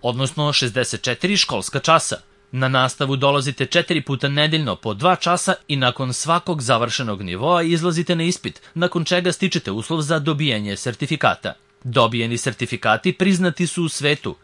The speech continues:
kod nas odobreni od strane Zavoda za unapređivanje obrazovanja i vaspitanja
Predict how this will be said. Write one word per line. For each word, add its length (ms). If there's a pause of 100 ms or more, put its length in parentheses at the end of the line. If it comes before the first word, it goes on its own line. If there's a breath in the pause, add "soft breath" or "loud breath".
kod 180
nas 300
odobreni 500
od 80
strane 360
Zavoda 420
za 140
unapređivanje 760
obrazovanja 680
i 60
vaspitanja 680